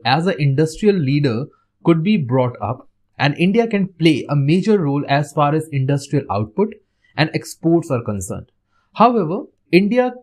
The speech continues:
does remain a backward nation as far as technological led exports are concerned. The article dwells into the role of public sector, that how public sector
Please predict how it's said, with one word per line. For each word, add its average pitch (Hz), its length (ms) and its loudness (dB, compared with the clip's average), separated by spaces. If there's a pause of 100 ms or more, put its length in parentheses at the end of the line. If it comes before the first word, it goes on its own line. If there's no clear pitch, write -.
(240)
does 139 360 2 (140)
remain 147 500 0 (240)
a 135 60 -2
backward 139 760 0
nation 147 560 0
as 139 260 -2
far 143 180 2
as 156 160 -4
technological 151 840 0
led 139 420 0
exports 151 720 -2
are 123 200 0
concerned. 98 440 -8 (1200)
The 196 140 6
article 262 400 2
dwells 180 380 0
into 160 440 0
the 160 160 2
role 185 380 0
of 254 200 -6
public 160 380 0
sector, 90 460 -6
that 120 120 0
how 247 500 0
public 165 380 0
sector 165 480 0